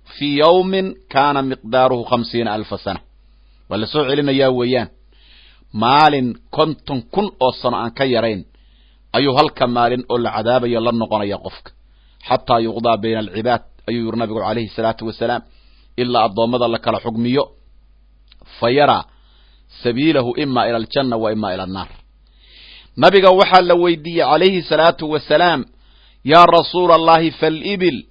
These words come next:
Nabi Muxammedow, qofkii lacag ka sakayn waaya,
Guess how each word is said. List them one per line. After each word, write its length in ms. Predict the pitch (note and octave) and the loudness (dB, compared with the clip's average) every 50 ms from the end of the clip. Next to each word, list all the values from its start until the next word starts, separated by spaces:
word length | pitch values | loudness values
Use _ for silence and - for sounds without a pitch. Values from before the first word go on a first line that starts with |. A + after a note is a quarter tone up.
| _ _ _ _ _ - - _ _ - - | _ _ _ _ _ -20 -20 _ _ -12 -4
Nabi 300 | B2+ C#3+ F3 F3+ F3+ E3 | 2 4 4 4 4 2
Muxammedow, 540 | E3 D#3+ - D3 D3+ D#3 E3+ E3+ E3 D#3 C#3+ | -2 -4 -4 -2 -2 0 2 2 2 2 2
qofkii 420 | - - E3+ F3 - - E3+ D#3+ D3 | 2 0 0 0 0 -2 -6 -4 -2
lacag 300 | C#3+ C#3 A2+ C#3 E3+ - | 0 0 2 2 2 2
ka 160 | F#3 F3 C#3 | 0 -4 -4
sakayn 300 | C#3+ D3 - - E3+ F3+ | -4 -6 -2 0 0 0
waaya, 480 | F#3 F3 D#3 C#3 B2+ A#2 A2+ A2+ G#2 | 2 2 4 4 4 2 2 0 -2